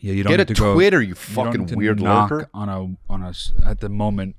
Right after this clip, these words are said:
Speaker 1: solo mom.
Speaker 2: Dude, it's so
Speaker 1: Her
Speaker 2: annoying
Speaker 1: door
Speaker 2: about the
Speaker 1: while she's putting her daughter to bed. Like, what are you thinking?
Speaker 2: "I wanna talk to you about the gospel." No.
Speaker 1: No, dude. I don't care how religious you are. You don't want that.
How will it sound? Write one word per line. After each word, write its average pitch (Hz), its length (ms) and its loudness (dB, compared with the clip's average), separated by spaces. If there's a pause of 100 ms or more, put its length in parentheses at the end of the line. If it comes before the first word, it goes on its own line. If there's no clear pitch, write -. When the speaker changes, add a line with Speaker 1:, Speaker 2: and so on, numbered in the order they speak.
(100)
Speaker 1:
solo 104 600 -4
mom. 95 540 -6 (320)
Speaker 2:
Dude, 190 160 -4
it's 165 140 -8
so - 320 -4
Speaker 1:
Her 202 80 -2
Speaker 2:
annoying 226 140 -2
Speaker 1:
door 196 480 2
Speaker 2:
about 127 440 -6
the 101 80 -16 (340)
Speaker 1:
while 110 140 -2
she's 98 180 -8
putting 104 280 -2
her 101 100 -4
daughter 95 380 -4
to 87 160 -12 (500)
bed. 90 560 -6 (320)
Like, 98 180 -8
what 101 160 -2
are 107 40 -2
you 104 200 -2
thinking? 92 560 -10
Speaker 2:
"I 78 120 -20
wanna 82 180 -4
talk 78 240 -6
to - 60 -14
you - 20 -10
about 73 160 -10
the 71 80 -16
gospel." 67 560 -14 (380)
No. 110 520 0
Speaker 1:
No, 107 320 -2
dude. 92 220 -6
I 120 300 -6
don't 175 160 -6
care 160 180 -4
how 131 100 -4
religious 117 400 -6
you 110 120 0
are. 92 80 -2
You 95 80 -4
don't 113 140 -2
want 76 180 -10
that. 110 240 -8